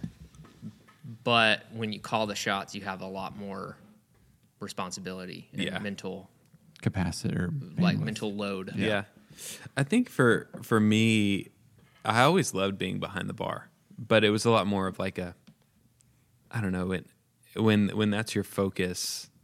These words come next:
Speaker 2: you can feel a little more carefree about what happens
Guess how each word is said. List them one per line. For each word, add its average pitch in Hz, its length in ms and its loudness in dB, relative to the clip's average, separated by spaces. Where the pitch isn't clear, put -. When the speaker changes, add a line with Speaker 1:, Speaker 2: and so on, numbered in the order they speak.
Speaker 2:
you 98 640 0
can 101 220 0
feel 92 260 -4
a 90 40 -4
little 92 200 -4
more 92 180 -4
carefree 90 460 -4
about 90 240 -2
what 90 180 -2
happens 92 600 -6